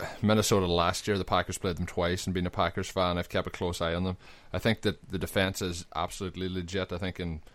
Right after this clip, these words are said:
you know, four or five weeks we'll be talking about them as one of the top two or three defenses in the league. I think they are severely underrated, and it would just give me a little bit of a, a pause. I think the Packers will, uh,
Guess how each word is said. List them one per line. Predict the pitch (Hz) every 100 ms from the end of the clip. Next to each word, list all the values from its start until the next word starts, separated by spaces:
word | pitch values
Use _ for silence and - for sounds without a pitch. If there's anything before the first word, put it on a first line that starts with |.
| -
you | 82
know, | 76
four | - 90
or | 85
five | 95 87
weeks | 85 85 -
we'll |
be | 90
talking | 92 82 90
about | 85 -
them | 85
as | 80
one | 87
of | 85
the | 80
top | - 82
two | - 85
or |
three | 82 85
defenses | 80 - 80 - 80
in | 82
the |
league. | 80 82 85 82
I |
think | 90 85
they | 85
are | 80
severely | - 85 85 85 85
underrated, | 82 82 82 82 92
and | 85 - - - -
it | 98
would | 107
just | 135
give | 135
me | 120
a | 110
little | 110
bit | 104 104
of | 104
a, | 98 95 -
a | 92
pause. | 104 95 98
I | 98
think | 110
the | 101
Packers | 107 95 98 95
will, | 95 92 92
uh, | 90 87 82